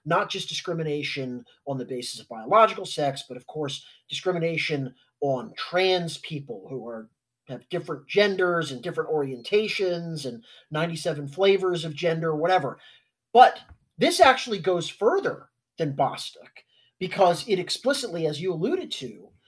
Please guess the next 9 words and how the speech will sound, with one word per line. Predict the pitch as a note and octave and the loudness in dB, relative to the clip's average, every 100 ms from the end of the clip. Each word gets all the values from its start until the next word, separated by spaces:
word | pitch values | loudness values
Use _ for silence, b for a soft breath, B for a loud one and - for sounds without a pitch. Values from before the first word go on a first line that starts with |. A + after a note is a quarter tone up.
| b b b | b b b
removes | D#3+ F#3+ G3 A#3 D4+ D4+ A#3+ | 2 4 4 2 2 -2 -4
the | |
protections | A#3 A3 G3+ F3 - E3 D3 | -8 -2 2 2 0 -4 -6
of | - D3+ | -2 -2
the | D3 | -2
Religious | D3 E3 F3 - | -6 -6 -8 -10
Freedom | - E3 D3+ | -8 -6 -4
Restoration | C#3+ C#3 D3 A3+ E4+ C#3+ | -4 -4 4 6 6 -4
Act, | A2 - - - | -8 -16 -20 -20